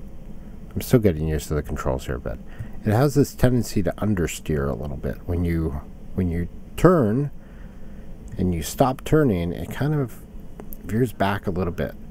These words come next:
almost as if they expect your reaction time isn't so great. And I don't know if that's something that will be adjustable or not. So I think when I'm rowing over an abandoned mine shaft, it shows me, it says minecart rolls. Um, I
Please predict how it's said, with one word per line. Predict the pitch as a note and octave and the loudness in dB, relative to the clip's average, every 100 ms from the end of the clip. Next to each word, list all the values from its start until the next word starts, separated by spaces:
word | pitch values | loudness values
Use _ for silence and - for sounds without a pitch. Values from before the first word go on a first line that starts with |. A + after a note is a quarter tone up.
| - - - - | -10 -10 -2 4
almost | B2 D3 C#3+ | 8 8 8
as | A2+ | 8
if | B2 - | 6 4
they | A2+ | 2
expect | F#2+ - G#2 - | 2 0 0 2
your | G2+ E2 | 0 2
reaction | E2 F#2 F#2 - D#2+ | 2 2 2 -2 -6
time | D2 D#2 D2+ | -2 -2 -2
isn't | C#2+ D2 | -4 -4
so | - E2 | -2 -2
great. | C#2+ D2 - - - | -2 -2 -4 -8 -6
And | D2+ G2 | -2 0
I | |
don't | C3 | 2
know | D#3+ | 4
if | B2+ - | 4 4
that's | A2 - | 0 2
something | A2 - F#2+ | 2 4 2
that | |
will | C2+ D2+ | 2 -2
be | E2 D#2 | 0 0
adjustable | C#2 D2+ C#2+ B1+ B1 | 0 -2 -2 -6 -6
or | A#1+ | -4
not. | B1 - - - - - - - - - - - - - - | -4 -6 -8 -12 -12 -10 -10 -12 -12 -12 -12 -12 -10 -12 -12
So | - - A#2 A2+ | -2 4 6 6
I | C3 | 2
think | - E3 F3 | 4 4 4
when | D#3 C#3 | 2 4
I'm | B2+ B2 A2 | 6 6 4
rowing | G2+ A#2+ C3 B2 | 6 6 8 6
over | A#2+ B2 A#2 A2 | 4 4 4 4
an | G2+ | 4
abandoned | G#2 A#2 G#2+ | 2 4 4
mine | G2+ D3 | 2 0
shaft, | D3+ - D2+ - | -2 0 0 -2
it | - | -6
shows | - G#2 F#2+ | 0 0 2
me, | G#2 | -2
it | G2 | -2
says | - G2 | -2 -2
minecart | G2+ C3+ F3 - - | 0 2 2 2 -2
rolls. | C2 A1 - - - - - - | -2 -4 -6 -10 -10 -10 -8 -2
Um, | F2+ F2+ - - | 0 0 -2 -10
I | - A#2 | -8 -6